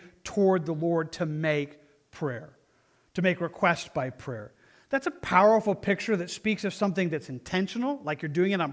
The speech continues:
purpose, and, and not to be distracted from it, just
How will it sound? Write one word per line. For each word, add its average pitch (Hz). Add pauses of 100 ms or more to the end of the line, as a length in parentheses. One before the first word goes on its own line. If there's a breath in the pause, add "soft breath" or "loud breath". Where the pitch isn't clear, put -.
purpose, 254 (1040 soft breath)
and, 226
and 202
not 226
to 262
be 226
distracted 190
from 175
it, 123
just 180